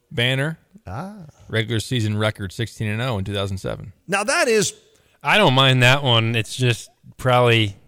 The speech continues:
Speaker 3: not finishing the job. You don't
Speaker 2: I
Speaker 3: really
Speaker 2: know.
Speaker 3: wanna see that go up the next year.
Speaker 2: I know.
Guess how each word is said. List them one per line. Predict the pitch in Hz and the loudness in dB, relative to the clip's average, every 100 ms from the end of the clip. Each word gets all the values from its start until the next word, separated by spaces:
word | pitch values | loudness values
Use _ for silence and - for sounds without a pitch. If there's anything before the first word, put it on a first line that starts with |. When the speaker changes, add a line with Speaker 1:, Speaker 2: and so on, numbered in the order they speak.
| 131 _ _ _ | -20 _ _ _
Speaker 3:
not | 131 123 123 | -4 -2 -2
finishing | - 135 123 - 117 | -2 -4 -2 -2 -4
the | 104 | -4
job. | 101 110 110 107 107 | -2 2 2 2 0
You | 104 | -2
don't | |
Speaker 2:
I | 107 123 | 0 2
Speaker 3:
really | 123 120 | 4 6
Speaker 2:
know. | |
Speaker 3:
wanna | 117 110 | 6 4
see | 101 - 110 | 2 -4 -4
that | 104 101 | -4 -4
go | 120 104 | -2 0
up | 104 98 | 0 -2
the | 110 | -8
next | 104 101 - | -12 -14 -16
year. | 113 107 107 _ | -16 -16 -16 _
Speaker 2:
I | 95 90 | -14 -10
know. | 92 85 80 | -10 -10 -14